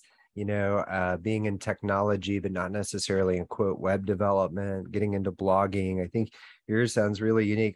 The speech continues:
I, the, the most important question I have for you, I think, of this whole interview was,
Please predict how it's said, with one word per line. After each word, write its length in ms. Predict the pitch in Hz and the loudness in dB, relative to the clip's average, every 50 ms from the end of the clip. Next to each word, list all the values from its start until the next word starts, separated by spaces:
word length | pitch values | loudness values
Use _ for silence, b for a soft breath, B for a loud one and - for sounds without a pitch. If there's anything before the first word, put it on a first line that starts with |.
| - | 0
I, 140 | 117 123 127 | 0 0 2
the, 180 | 113 120 127 127 | 2 2 0 0
the 80 | 123 | 2
most 300 | 131 139 143 147 - - | 4 4 4 4 4 0
important 340 | 139 123 - 139 143 131 123 | -6 -4 -2 -2 -2 -2 -2
question 320 | - 131 123 120 - 123 107 | -2 -2 -2 -2 -2 -4 -6
I 80 | 104 | -4
have 180 | 107 110 107 107 | -2 -2 -4 -4
for 100 | - 107 | -2 -4
you, 60 | 101 | -4
I 40 | 95 | -2
think, 160 | 101 107 101 | -4 -4 -6
of 60 | 90 | -4
this 160 | 98 98 - | -4 -4 -4
whole 220 | - - 110 110 - 92 | 0 2 2 2 2 0
interview 380 | 98 101 101 92 95 92 90 87 | 0 -2 0 0 0 0 2 2
was, 260 | 90 90 87 85 | 2 0 0 -2